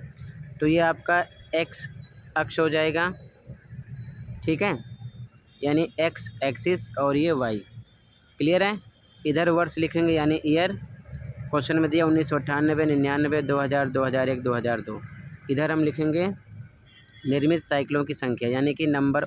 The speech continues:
of bicycles manufactured, ठीक है। अब इधर आपको पैमाना लेना है, दस दस का, बीस बीस का, अपने हिसाब से ले सकते हो। मैंने लिया दस, बीस,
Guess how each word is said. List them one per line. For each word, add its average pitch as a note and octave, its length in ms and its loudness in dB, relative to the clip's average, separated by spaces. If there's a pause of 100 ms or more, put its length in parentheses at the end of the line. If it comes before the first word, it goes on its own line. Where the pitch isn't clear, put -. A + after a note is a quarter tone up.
of C#3+ 160 0 (520)
bicycles B2+ 760 -2
manufactured, C3 800 0 (180)
ठीक D#3+ 160 -2
है। F#3+ 100 2 (580)
अब C3+ 100 0
इधर D#3 140 2
आपको D#3+ 240 0
पैमाना D3 440 2
लेना D#3 240 2
है, D#3+ 80 0
दस C#3 260 -2
दस D3 200 0
का, D3 140 0
बीस C#3 260 0
बीस C#3+ 180 0
का, D3+ 100 -2
अपने D3 180 0
हिसाब C#3 260 -2
से B2+ 80 -8
ले B2 120 0
सकते A2 280 -6
हो। A2+ 60 0
मैंने B2+ 220 2
लिया C#3 200 2
दस, C3+ 360 0
बीस, C3 280 0